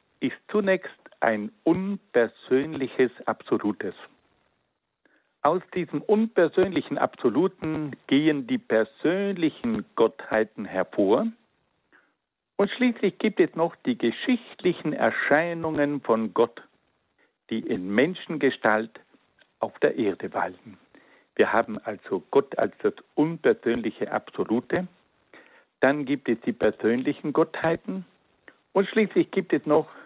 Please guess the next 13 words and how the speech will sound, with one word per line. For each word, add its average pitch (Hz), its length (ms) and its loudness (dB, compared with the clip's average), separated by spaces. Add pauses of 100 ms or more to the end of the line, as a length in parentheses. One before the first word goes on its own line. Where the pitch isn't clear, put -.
(300)
die 120 140 -2
geschichtlichen 156 840 -2
Erscheinungen 120 800 0
von 123 260 -2
Gott, 107 300 2 (1120)
die 147 200 0
in 110 160 2
Menschengestalt, 127 800 0 (320)
Gestalt 113 520 -2
auf - 180 0
der 151 160 2
Erde 131 360 2
walten. 87 440 -6